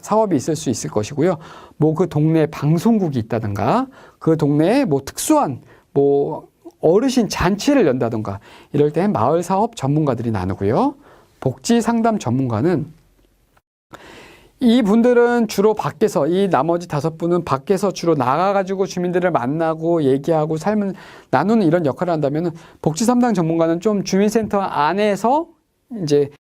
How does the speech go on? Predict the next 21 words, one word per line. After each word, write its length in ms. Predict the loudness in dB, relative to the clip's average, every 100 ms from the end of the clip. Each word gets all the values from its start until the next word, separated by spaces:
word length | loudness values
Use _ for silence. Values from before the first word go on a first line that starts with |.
| _ _ _ _ _ _ _ -2
대기를 400 | 0 2 2 2
하고 200 | 2 0
있으면서 500 | -2 -4 -4 -2 -2
어떠한 400 | 0 0 2 0
서비스를 440 | 0 -2 0 0 -2
제공을 540 | -2 -2 -2 -2 -2
할지, 400 | -4 -6 -6 -6 -8 -20 -6
어떤 280 | -2 0 0
서비스를 540 | 0 -2 0 0 0 -4 -14 -2
이분들에게 520 | 0 2 0 0 0
한지 320 | -2 0 -2 -4 -20 _ _
총괄적으로 1000 | -8 0 2 4 0 0 -2 -2 -8 -10 -12 _ _ _ _
좀 220 | -4 -4
배분을 460 | -2 -2 2 2 2
해주는, 500 | -2 -2 -2 0 -2 -4 -20 -6
배치해주는 520 | -4 0 0 2 0
이런 260 | 2 2 0
역할을 460 | -2 0 0 0 -6 -20
하게 220 | -6 -2
됩니다. 500 | 0 -2 -2 -2 -2 -4 _ _ _ _ _ _ _ _ _ -20 -20 -20 -4
자, 160 | -4